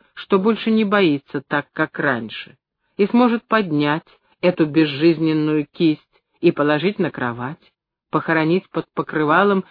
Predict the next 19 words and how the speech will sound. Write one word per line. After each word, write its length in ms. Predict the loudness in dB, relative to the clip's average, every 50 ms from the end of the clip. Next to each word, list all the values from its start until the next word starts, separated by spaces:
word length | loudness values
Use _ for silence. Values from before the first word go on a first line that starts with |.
| _ _ -6 -2
со 140 | -2 -2
всем 300 | 0 0 0 2 4 4
остальным 600 | 2 0 -2 _ -2 0 0 0 2 2 2 0
телом 420 | 0 -2 -2 0 0 2 0 0 -2
покойной. 840 | -2 -2 -2 -2 -2 _ -4 -2 -2 -2 -2 -4 -8 -10 -12 -16 _ _ _ _ _ _ _ _ _ 0
Он 140 | 2 4 4
решительно 640 | 4 2 2 0 -2 -2 0 0 0 2 0 0
взял 260 | 0 0 0 0 0 0
холодную 600 | 0 0 0 2 2 0 0 0 -2 0 0 0
руку 260 | 0 0 0 0 0
и 120 | 0 0 0
поднял 580 | -2 _ 0 0 0 0 0 -2 -4 -6 -6
ее. 480 | -6 -6 -6 -6 -6 -8 -10 -12 -12 -16 _ _ _ _ _ _ _ _ _
Бабулина 560 | -2 0 0 2 2 2 2 4 2 2 2 0
рука 460 | 0 -2 0 0 0 0 0 -2 -4 _ _ _ _
дернулась 600 | -6 2 4 4 4 4 4 2 2 2 0 -2 -4 -4
в 60 | -4
его 240 | -2 0 2 2 2
ладони 720 | 2 2 2 0 0 0 0 2 2 0 -4 -6 -8 -12 -16